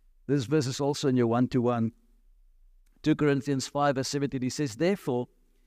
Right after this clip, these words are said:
if anyone is in Christ, he is a new creation. The old has passed away, behold, the new has come."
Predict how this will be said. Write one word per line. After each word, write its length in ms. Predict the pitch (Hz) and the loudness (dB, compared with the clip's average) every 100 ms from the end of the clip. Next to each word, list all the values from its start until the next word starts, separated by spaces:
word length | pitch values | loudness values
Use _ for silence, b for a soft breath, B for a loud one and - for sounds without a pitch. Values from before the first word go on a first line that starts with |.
| _ - | _ -4
if 180 | 151 | 0
anyone 340 | 175 226 208 190 | 4 6 6 4
is 140 | 165 | 2
in 180 | 175 190 | 2 0
Christ, 460 | - 139 127 127 135 | 0 0 0 -4 -2
he 120 | 151 | -2
is 100 | 151 | 0
a 80 | 151 | 2
new 240 | 156 165 | 2 2
creation. 640 | - 151 143 143 - 185 - _ _ _ _ _ _ | 0 -2 -2 -4 -8 -12 -16 _ _ _ _ _ _
The 120 | 143 | 2
old 200 | 175 220 | 6 8
has 160 | 220 - | 6 0
passed 360 | 190 196 208 190 | 2 4 4 2
away, 220 | 185 185 | 4 2
behold, 480 | 170 147 175 214 196 | 2 2 4 4 4
the 100 | 160 | 0
new 300 | 151 160 165 | 4 4 2
has 180 | 143 | 0
come." 360 | - 151 120 | -2 -2 0